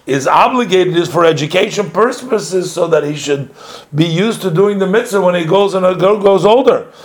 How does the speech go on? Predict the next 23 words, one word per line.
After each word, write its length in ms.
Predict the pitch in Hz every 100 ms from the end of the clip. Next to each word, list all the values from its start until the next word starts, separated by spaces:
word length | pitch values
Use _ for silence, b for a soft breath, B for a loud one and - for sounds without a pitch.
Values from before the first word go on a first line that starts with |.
| B B
But 160 | 156 151
these 240 | 226 -
ketanim 640 | 202 196 190 262 233 214
will 320 | 208 190 190 190
never 280 | 247 277 277
be 180 | 226
obligated 640 | 196 202 214 180 175 180 -
to 80 | 170
go 200 | 180 170
up. 220 | 180 175
Why 400 | 165 170 190 196
would 220 | 180 180
we 120 | 165
need 220 | 165 175 170
to 320 | 165 175 - B B B B -
educate 440 | 160 208 233 160 120
them? 220 | 110 98
There's 200 | 117 123
no 100 | 139
need 220 | 185 240
to 80 | 180
educate 340 | 131 - 78
them. 100 | -